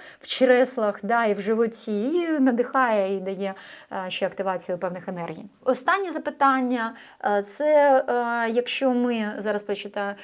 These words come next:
що робити зі стосунками, поки чоловік на фронті, а ми, е,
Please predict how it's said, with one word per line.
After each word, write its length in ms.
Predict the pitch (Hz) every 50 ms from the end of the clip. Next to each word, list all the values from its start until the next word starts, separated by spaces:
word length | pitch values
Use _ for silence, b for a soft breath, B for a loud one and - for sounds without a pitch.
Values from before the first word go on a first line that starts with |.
| B B
що 180 | - - 285
робити 280 | 269 254 269 269 269 247
зі 100 | 247 247
стосунками, 680 | 247 - 277 262 - - 359 359 359 - 262 240 233
поки 220 | 226 262 254 262
чоловік 400 | - - 247 240 240 233 247 247
на 100 | 226 220
фронті, 600 | 220 220 226 226 220 202 202 208 214 214 - 359 381 B B B B B
а 220 | - - 226 226 226
ми, 200 | 226 240 269 285
е, 180 | 294 294 277